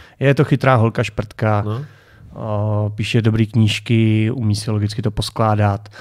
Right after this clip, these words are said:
Speaker 1: Je odvážná,
Speaker 2: Hmm.
Speaker 1: bohužel pod kontrolou psychopata. S tím nic neuděláš.
Speaker 2: Původně, když se začínal rozhovory
Speaker 1: Nesvobodná.
Speaker 2: a bavili jsme se spolu, koho pozvat, úplně na začátku, jako to,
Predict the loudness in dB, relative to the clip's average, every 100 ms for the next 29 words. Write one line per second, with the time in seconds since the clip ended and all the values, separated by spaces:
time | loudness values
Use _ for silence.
0 | -20 -12 -4 -2 2 4 4 4 2 2
1 | 0 -4 -8 -2 0 2 2 0 -2 -6
2 | -6 -2 -4 -4 -6 -4 -4 -4 -4 -6
3 | -12 -14 -4 -2 0 0 0 -2 -4 -6
4 | -12 -8 -6 -4 -6 -6 -10 -16 -20 -20
5 | -10 -4 -4 0 0 2 0 -2 -4 -4
6 | -8 -16 -20 -20 -20 -20 _ _ _ -16
7 | -14 -4 2 4 4 2 0 0 2 0
8 | -2 -4 -4 -6 -8 -4 -2 0 -4 -4
9 | 0 0 0 -4 -4 -8 -10 _ _ _
10 | _ -20 -20 -20 _ -4 2 2 2 -2
11 | -6 -8 -10 -8 -8 -8 -10 -10 -12